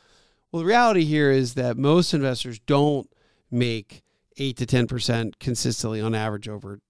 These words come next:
time because of the emotional roller coaster that is investing. So to be able to almost guarantee yourself a rate of return by paying off a mortgage or not having to pay the interest, that's the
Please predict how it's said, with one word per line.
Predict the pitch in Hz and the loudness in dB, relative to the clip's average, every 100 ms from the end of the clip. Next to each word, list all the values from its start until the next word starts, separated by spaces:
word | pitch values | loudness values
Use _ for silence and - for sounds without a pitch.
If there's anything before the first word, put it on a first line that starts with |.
| _ | _
time | 104 95 110 | -14 -12 -10
because | 135 127 120 | -10 -8 -8
of | 117 107 - _ _ - | -8 -12 -16 _ _ -4
the | 135 | 0
emotional | 123 135 123 127 113 | 4 6 6 2 2
roller | 120 123 | 2 0
coaster | 110 120 117 110 | 0 -2 -2 -6
that | 107 120 | -6 -6
is | 120 | -6
investing. | 110 101 95 92 - 143 160 - _ _ _ | -6 -10 -12 -12 -10 -10 -10 -16 _ _ _
So | - 156 | -10 -10
to | - 156 | -8 -12
be | 151 143 | -10 -8
able | 165 196 202 175 | 2 4 4 2
to | - 147 | 4 4
almost | 139 135 127 117 | 6 4 2 2
guarantee | 147 127 123 - | 0 0 0 0
yourself | 180 156 120 120 120 113 _ _ _ _ _ _ _ _ _ - | 0 0 -2 -6 -8 -12 _ _ _ _ _ _ _ _ _ -2
a | 147 | 2
rate | 139 139 | 6 6
of | 127 | 4
return | 127 131 123 | 2 2 4
by | 127 147 - _ _ - | 2 0 -6 _ _ -12
paying | 127 135 | -6 -2
off | 170 254 254 | 4 4 4
a | 156 | 0
mortgage | 117 104 120 131 | 2 2 0 0
or | |
not | 131 143 160 180 | -2 2 4 4
having | 185 156 143 | 2 2 2
to | 127 | 2
pay | 117 117 | 0 0
the | 110 147 | 4 6
interest, | 190 - 98 110 - - | 4 0 -14 -16 -16 -8
that's | 143 - | -8 -8
the | 127 107 | -14 -16